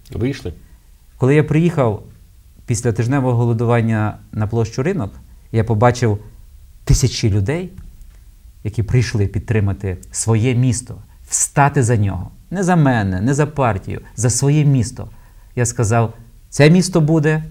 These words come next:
Speaker 2: і ця країна буде». А цих людей, які при владі двадцять років і найняли собі на роботу рабів, і знущаються далі над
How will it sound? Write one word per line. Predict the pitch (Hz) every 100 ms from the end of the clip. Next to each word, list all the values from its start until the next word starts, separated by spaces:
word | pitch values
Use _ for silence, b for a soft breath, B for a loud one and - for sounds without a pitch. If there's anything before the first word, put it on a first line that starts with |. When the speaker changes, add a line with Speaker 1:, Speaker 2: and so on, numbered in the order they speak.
| - - - - - - - -
Speaker 2:
і | 135 131 131 127 127 -
ця | - 143
країна | - 127 107 98
буде». | 85 87 85 - - b b b b b - - - - - -
А | 120 123 127 -
цих | - 160
людей, | 147 151 156
які | 131 -
при | 95
владі | 135 131 120
двадцять | 117 123 120 127
років | 185 190 104 104 - -
і | 131
найняли | 135 139 131 117
собі | 123 120
на | 123
роботу | 117 120 123
рабів, | 120 117 175 208 - B B B B - - - - - - - - - -
і | 135 135
знущаються | 127 131 156 156 120 104 101
далі | 110 117 110
над | 107 110 104